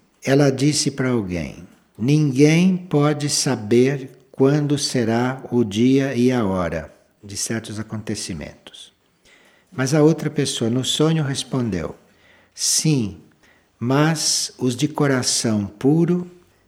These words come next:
saberão o dia e a hora. Então, isto foi o que ela ali colheu.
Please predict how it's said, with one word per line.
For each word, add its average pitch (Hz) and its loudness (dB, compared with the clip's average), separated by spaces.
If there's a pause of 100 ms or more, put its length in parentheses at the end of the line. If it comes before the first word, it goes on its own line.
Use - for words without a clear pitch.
(120)
saberão 135 2 (100)
o 135 -4
dia 123 0
e 123 0
a 117 0
hora. 76 -6 (1300)
Então, 113 -4 (600)
isto - -8
foi 120 0
o 113 0
que - -4
ela 95 -4 (540)
ali 98 -2 (140)
colheu. 85 -2